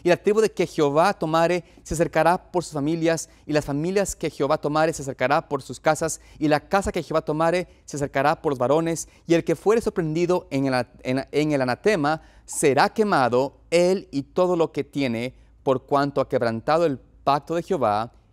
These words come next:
y ha cometido maldad en Israel'". Vemos aquí cómo el Señor,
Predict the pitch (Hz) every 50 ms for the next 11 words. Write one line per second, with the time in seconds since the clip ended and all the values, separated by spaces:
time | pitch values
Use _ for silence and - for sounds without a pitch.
0 | _ - 123 127 - - 120 117 - 151 160 156 135 117 107 113 143 175 143 107
1 | 95 95 - _ _ _ _ _ _ _ - - 127 120 110 104 95 - _ -
2 | 104 104 92 95 95 92 104 101 98 95 92 90 90 - - _ - _ - _
3 | _ _ _ _ _ - - _ _ _ _ _ _ _ _ _ _ _ _ _
4 | _ _ _ _ _ _ _ _ _ _ _ - 113 139 143 143 147 135 123 113
5 | - - - 127 - - 131 123 123 - - 120 104 107 117 117 113 104 -